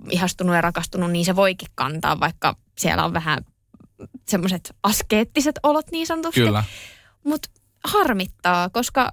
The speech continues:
Speaker 1: kyllä mä uskoin, että tää, tää toimii, mut nyt vaikuttaa vähän siltä, että ei välttämättä.
Speaker 2: Niin, ja sit tää, tää jotenkin niinku johtuu vain ja ainoastaan siitä,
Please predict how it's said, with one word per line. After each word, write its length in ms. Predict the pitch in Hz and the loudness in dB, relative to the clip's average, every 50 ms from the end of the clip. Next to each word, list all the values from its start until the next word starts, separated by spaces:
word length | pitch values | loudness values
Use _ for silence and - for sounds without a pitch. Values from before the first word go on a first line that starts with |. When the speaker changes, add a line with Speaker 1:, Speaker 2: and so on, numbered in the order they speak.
| - - | -6 -4
Speaker 1:
kyllä 180 | - 320 302 | -2 0 2
mä 100 | 320 330 | 2 2
uskoin, 440 | 311 311 294 - - - 196 190 185 | 0 0 -2 -2 0 0 0 2 0
että 180 | 190 185 - - | -2 -6 -8 -4
tää, 280 | - 185 185 180 175 - - | 0 0 2 2 0 -2 -2
tää 200 | - 190 185 190 | -2 0 0 2
toimii, 440 | 185 190 190 180 175 175 175 170 170 | 2 2 2 2 0 -2 -2 -4 -2
mut 180 | 175 175 185 185 | -2 -4 -2 -2
nyt 180 | 208 220 - | -4 -2 0
vaikuttaa 460 | 233 220 220 220 214 - - 196 196 | 2 2 2 0 -2 -2 0 0 2
vähän 220 | 190 190 196 202 196 | 2 2 0 -2 -2
siltä, 340 | - 214 202 190 185 185 175 | 0 -2 -2 0 0 -2 -2
että 340 | 175 165 - _ 180 - - - - _ _ _ _ _ _ _ _ _ - | -2 -4 -6 _ -4 -4 -4 -6 -14 _ _ _ _ _ _ _ _ _ -4
ei 140 | 190 185 180 | -4 -2 0
välttämättä. 640 | 180 175 170 - _ - - 185 - - _ - - - - - _ - | 0 -2 -2 -6 _ -16 -14 -14 -14 -12 _ -12 -12 -12 -14 -20 _ 2
Speaker 2:
Niin, 200 | 185 202 190 151 | 4 4 4 4
ja 100 | 143 139 | 2 0
sit 160 | - 175 - - | -2 -4 -2 0
tää, 160 | 180 170 156 | 0 0 2
tää 160 | - 175 175 | 2 2 2
jotenkin 280 | 170 160 - 147 165 165 | 2 0 0 0 0 0
niinku 200 | 160 156 156 - - - - - - - - - _ - - - - _ _ _ | 0 -2 -4 -6 -2 -2 -2 -2 -2 -6 -12 -20 _ -20 -20 -20 -20 _ _ _
johtuu 400 | - 175 202 180 - - 147 139 | 2 4 4 4 4 4 2 4
vain 220 | 131 160 180 175 147 | 4 2 2 2 2
ja 160 | 127 120 120 | 2 2 2
ainoastaan 540 | 123 123 113 110 104 - - - 101 98 95 | 0 0 0 0 -2 -2 -2 0 0 2 2
siitä, 520 | - - - 147 139 113 101 - - 90 | 0 0 0 2 2 2 2 0 -2 -2